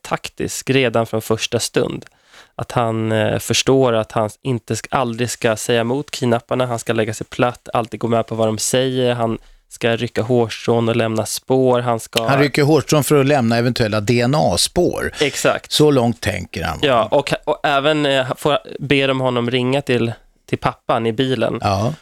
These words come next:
Speaker 1: Och då låter han det med flit, eh, gå fram många, eh, signaler så att det är mycket som ska registreras på pappans mobilsvar. Han pratar en väldigt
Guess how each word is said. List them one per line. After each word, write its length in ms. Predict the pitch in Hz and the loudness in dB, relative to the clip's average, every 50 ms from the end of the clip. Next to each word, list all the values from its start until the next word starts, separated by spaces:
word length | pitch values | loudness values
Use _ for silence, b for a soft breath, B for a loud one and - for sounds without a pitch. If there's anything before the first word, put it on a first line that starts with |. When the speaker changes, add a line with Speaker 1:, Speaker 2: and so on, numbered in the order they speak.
| _ _ | _ _
Speaker 1:
Och 200 | - 120 113 - 127 | -6 -6 -4 -2 0
då 340 | 127 135 135 135 131 127 117 | 2 4 4 4 4 2 2
låter 340 | 123 131 127 117 - 127 | 2 0 0 0 0 0
han 180 | 117 113 113 113 | 0 0 0 0
det 100 | 117 117 | 0 2
med 140 | 117 113 110 | 2 0 -2
flit, 580 | - - 127 131 131 127 120 - _ _ - | -2 0 0 2 2 0 -2 -6 _ _ 0
eh, 140 | 117 113 113 | 2 2 2
gå 160 | 113 107 120 | 2 0 0
fram 340 | - - - 127 127 123 120 | -2 0 0 0 0 0 0
många, 600 | 120 120 117 113 113 113 113 113 113 113 113 113 - | 2 0 0 0 2 2 4 4 4 4 2 2 0
eh, 220 | - - 90 101 | -2 -2 -2 -4
signaler 600 | - - 131 123 120 123 127 131 131 127 123 113 | -2 -2 0 0 2 2 2 2 2 0 0 -2
så 100 | - 123 | -4 -4
att 80 | 113 - | -2 -2
det 60 | 120 | 0
är 20 | |
mycket 220 | 120 123 117 - - | 0 0 0 0 -2
som 80 | 117 | -2
ska 160 | - - 117 | 0 0 -2
registreras 560 | 107 113 110 117 - - - 127 127 123 117 - | -2 0 -2 -4 -4 -4 0 0 0 0 0 -4
på 120 | - 110 | -8 -8
pappans 420 | - - 117 - - 113 110 - | -4 -6 -4 -4 -4 -6 -6 -4
mobilsvar. 800 | - 120 113 110 123 113 113 110 - - - - 127 123 120 120 | -4 -2 0 0 2 2 2 0 -2 -4 -2 0 2 2 2 2
Han 260 | 117 127 117 113 113 | 0 0 -2 -2 -2
pratar 600 | - - - 131 120 117 113 - _ - 120 117 117 | -6 -4 0 0 2 0 0 -4 _ -2 0 0 0
en 120 | 113 113 | 0 0
väldigt 400 | 117 117 113 117 117 117 - | 0 0 0 0 -2 -2 -4